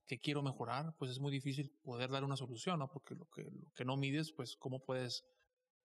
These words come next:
comprobarlo, no? ¿Cuáles son algunos de los retos? Hablamos de los últimos treinta años,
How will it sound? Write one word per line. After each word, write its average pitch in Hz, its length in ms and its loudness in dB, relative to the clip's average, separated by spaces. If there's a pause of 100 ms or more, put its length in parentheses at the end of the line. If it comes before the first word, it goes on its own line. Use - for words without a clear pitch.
comprobarlo, 120 460 0
no? 139 140 4
¿Cuáles 175 180 4
son 196 80 6
algunos 190 240 6
de 180 40 6
los 156 80 4
retos? 156 500 2 (840)
Hablamos 139 380 2
de 131 300 4
los 131 320 0
últimos 156 340 4
treinta 160 360 2
años, 151 420 0